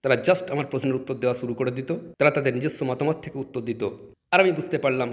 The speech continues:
খ্রিস্টান ধর্মের বহু ব্যাখ্যা রয়েছে, আর বহু মানুষের রয়েছে নিজ নিজ ব্যাখ্যা। একটা চার্চের একজন প্রিস্ট খ্রিস্টান ধর্মের একটা পার্টিকুলার অ্যাসপেক্ট বিশ্বাস করছে, আর অপরজন ভিন্ন অ্যাসপেক্ট দাবি করছে।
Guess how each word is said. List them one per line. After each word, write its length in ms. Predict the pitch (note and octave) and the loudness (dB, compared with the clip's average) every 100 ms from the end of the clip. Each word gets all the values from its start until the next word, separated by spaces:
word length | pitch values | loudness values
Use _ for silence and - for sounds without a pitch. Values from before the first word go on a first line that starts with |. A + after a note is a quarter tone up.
| B2 | -6
খ্রিস্টান 320 | C#3+ - C3+ | -6 -4 -2
ধর্মের 340 | C3 B2+ A#2+ | 0 0 0
বহু 340 | A#2+ A2 C3 B2+ | -4 -4 -2 0
ব্যাখ্যা 360 | B2+ B2+ - | 0 0 -2
রয়েছে, 480 | B2 A#2+ - A2+ - - - _ _ - | 0 0 0 -4 -6 -12 -20 _ _ -2
আর 80 | B2 | 2
বহু 220 | B2+ C#3+ | 4 6
মানুষের 420 | B2+ C#3 C#3+ C3 | 4 4 2 2
রয়েছে 400 | B2+ B2+ C#3 A#2+ - | 0 0 -2 -4 -4
নিজ 180 | B2+ C3 | -4 0
নিজ 200 | C3+ A#2+ | 0 2
ব্যাখ্যা। 480 | A#2 A#2 - G#2+ - - - _ - | 0 0 0 -4 -6 -14 -20 _ -6
একটা 220 | B2+ - | -2 0
চার্চের 400 | - D#3+ C#3+ D#3 | 2 2 2 0
একজন 240 | C3 B2 A#2+ | 0 -2 -2
প্রিস্ট 680 | - D3+ A2 - - - | -2 -2 -2 -8 -18 -2
খ্রিস্টান 360 | - C#3+ E3+ C3+ | 0 2 2 4
ধর্মের 280 | D3 D3 C#3 | 4 4 0
একটা 140 | - | -4
পার্টিকুলার 480 | - B2+ D#3 C#3+ C#3 | -6 -6 -6 -2 0
অ্যাসপেক্ট 400 | B2 - E3 C3+ | 0 -4 -10 -8
বিশ্বাস 260 | B2+ - | -8 -8
করছে, 420 | - B2 A2+ D3+ - - _ | -6 -6 -4 -4 -4 -10 _
আর 80 | B2+ | -2
অপরজন 460 | B2+ B2+ D#3+ C#3+ C3 | 2 4 2 2 -2
ভিন্ন 340 | - D3 D3+ | 0 2 4
অ্যাসপেক্ট 400 | D3+ - D#3+ D3+ | 2 -2 -6 -2
দাবি 200 | D3 D#3+ | 0 0
করছে। 420 | D#3+ E3+ - A#2 | -2 -4 -4 -6